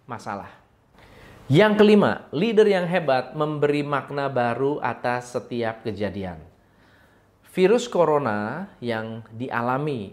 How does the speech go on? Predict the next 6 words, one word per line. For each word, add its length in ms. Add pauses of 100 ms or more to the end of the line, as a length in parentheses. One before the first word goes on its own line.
oleh, 400 (1400)
uh, 400 (160)
umat 480
manusia 640
hari 320
ini 320